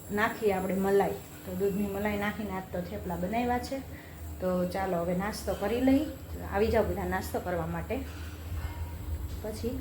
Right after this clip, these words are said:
મળીએ. ગાઈસ, જો આપણે ઉપર કામ કરીને આવી ગયા છીએ અને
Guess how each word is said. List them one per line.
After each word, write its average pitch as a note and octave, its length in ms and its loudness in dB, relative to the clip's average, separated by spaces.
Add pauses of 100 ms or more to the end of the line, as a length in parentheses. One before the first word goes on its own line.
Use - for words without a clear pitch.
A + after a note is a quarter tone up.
(100)
મળીએ. F#3+ 260 0 (1700)
ગાઈસ, A#3+ 400 8
જો A3+ 80 8
આપણે G#3 300 6
ઉપર A#3+ 340 6
કામ A#3+ 240 8
કરીને A#3+ 280 8
આવી A#3 260 8
ગયા C4 280 12
છીએ D4 160 8
અને A3+ 180 6